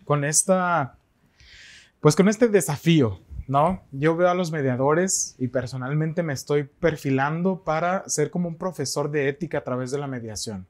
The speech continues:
Y no un profesor como un maestro, sino alguien que profese la ética, que cuando le toque hablar con los asesores, "Oye, somos abogados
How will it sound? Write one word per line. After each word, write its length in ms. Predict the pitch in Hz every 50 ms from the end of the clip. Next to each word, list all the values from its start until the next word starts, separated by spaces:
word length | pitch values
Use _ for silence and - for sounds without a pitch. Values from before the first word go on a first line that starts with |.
| _ _ - _ _ _ _ -
Y 80 | 139 147
no 80 | 147
un 60 | 156
profesor 300 | 160 208 190 180 175 160
como 160 | 156 175 165 165
un 80 | 160
maestro, 340 | 156 139 131 139 139 - 127
sino 200 | - - 120 127
alguien 280 | 135 143 165 180 170 160
que 100 | - 143
profese 680 | - - - 123 113 104 - - 165 170 165 - - 160
la 180 | 139 123 117 120
ética, 400 | 104 - 120 - - 101 - _ _ _ _ _ _ _ _ -
que 100 | 131 123
cuando 240 | - 131 127 127
le 100 | 123 127 123
toque 260 | - 147 143 139 165
hablar 300 | 160 151 151 147 143 139
con 160 | - 156 151
los 180 | 143 131 - 120
asesores, 600 | 117 - 123 - - 143 139 147 156 156 156 - _ _ _ _ _ _ _ _ _ _
"Oye, 360 | - 127 123 123 117 107 - _ _ _ _ _ _
somos 320 | - - - 117 120 127 -
abogados 640 | 139 123 110 107 117 127 131 123 - - - -